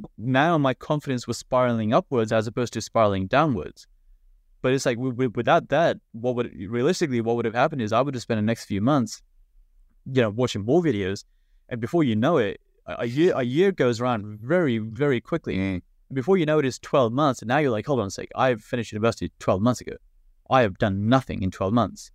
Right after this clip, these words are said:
Speaker 1: Uh, ev-, everyone else is, like, on, uh, you know, maybe on the verge of, like, their first promotion. They're going from, like, junior associate to, like, associate, right? And where, where you're, like,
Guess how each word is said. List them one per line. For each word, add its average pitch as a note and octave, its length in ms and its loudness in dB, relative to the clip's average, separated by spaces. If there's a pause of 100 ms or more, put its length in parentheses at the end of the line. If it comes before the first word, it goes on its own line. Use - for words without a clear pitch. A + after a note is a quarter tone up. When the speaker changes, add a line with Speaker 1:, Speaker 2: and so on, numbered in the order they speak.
(360)
Speaker 1:
Uh, F#2+ 340 -2
ev-, D3 180 2
everyone C3 340 2
else C3 260 2
is, G#2+ 120 -2
like, G2+ 180 -4 (800)
on, C#3 140 0 (420)
uh, B2 80 -2
you D3 160 2
know, C3 80 4
maybe C#3 240 2
on C#3+ 80 4
the B2 60 0
verge C3+ 280 2
of, C3 100 -4
like, A#2+ 120 0
their A#2+ 100 2
first - 640 -4 (240)
promotion. A#2 560 0
They're G#2 100 0
going A#2+ 140 2
from, A#2+ 140 -6
like, G#2+ 200 -4 (300)
junior C#3 420 2
associate A#2+ 480 -2
to, B2 80 -4
like, A2 160 0
associate, A#2+ 580 -4
right? C3 260 0
And B2 140 -2
where, B2 140 0
where A#2+ 160 0
you're, A#2 140 -4
like, C3+ 260 0